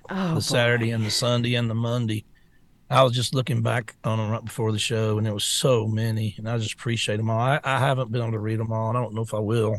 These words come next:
Speaker 2: 'cause they're, now it's fast forward a week, and I'm already three, four hundred <laughs> beyond that.
Speaker 1: I
Speaker 2: But, uh,
Speaker 1: know.
Speaker 2: I got so many good, nice messages. I tried to read 'em all, but, uh, sorry, I'm ju-, I'm just so far behind now.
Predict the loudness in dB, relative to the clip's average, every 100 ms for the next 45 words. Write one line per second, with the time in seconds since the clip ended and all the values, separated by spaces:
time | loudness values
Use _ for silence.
0 | -6 -8 -2 -2 -4 -12 -8 2 6 6
1 | 4 0 -4 -6 -16 -20 -20 0 4 6
2 | 4 2 2 2 2 2 2 2 0 -2
3 | -2 0 -2 -2 -4 -4 -4 -4 -2 2
4 | 4 4 2 2 2 2 2 0 0 -4
5 | -6 -20 -20 -20 -6 0 2 2 2 2
6 | 0 -4 -8 -12 -8 -2 2 2 2 0
7 | 0 2 2 0 -2 0 0 2 0 -2
8 | -2 -2 -2 0 0 4 4 4 2 0
9 | 0 0 0 0 -2 -6 -20 -20 -20 -20
10 | -20 -14 -4 -2 -2 -4 -6 -2 0 2
11 | 2 2 2 2 2 2 2 0 0 0
12 | 0 -2 -2 -2 -2 -2 -2 -4